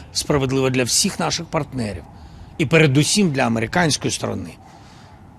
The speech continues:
зважати на загрозу, яку бачить і їхня розвідка. І якщо є перемовини, якщо є конструктив, якщо дійсно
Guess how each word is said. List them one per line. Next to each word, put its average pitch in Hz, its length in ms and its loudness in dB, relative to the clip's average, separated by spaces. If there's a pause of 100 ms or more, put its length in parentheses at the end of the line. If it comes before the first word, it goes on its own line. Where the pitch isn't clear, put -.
зважати 135 680 4
на 120 160 0
загрозу, 123 540 0
яку 117 380 -4
бачить 120 540 -4 (240)
і 123 180 2
їхня 131 440 0
розвідка. 151 680 -2 (340)
І 156 80 4
якщо 156 260 6
є 160 200 6
перемовини, 147 680 2 (420)
якщо 139 280 2
є 131 320 4
конструктив, 156 720 -2
якщо 123 260 2
дійсно 165 460 0